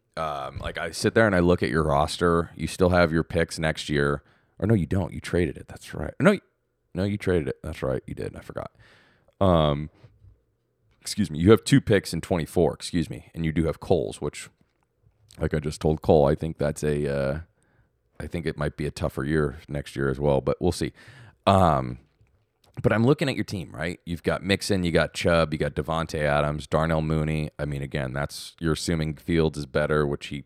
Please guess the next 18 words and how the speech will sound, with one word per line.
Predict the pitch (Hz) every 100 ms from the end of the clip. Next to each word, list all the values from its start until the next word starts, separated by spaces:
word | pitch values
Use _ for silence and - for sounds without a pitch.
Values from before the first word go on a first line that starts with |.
| _
can't | - 76
be | 71
worse. | 69 78 71 78 - - - _ _ -
Hawkinson, | 95 87 92 85 90 87 85
nice | 76 78
player | - 80 76 78 76
when | 73 76
he |
stays | - 76 73
healthy. | 73 71 - 76
Devontae | 73 65 73 71 78
Smith | - 73 71
had | 67
a |
nice | 67 65 -
rookie | 69 73
year, | 71 71 73
and | 67 65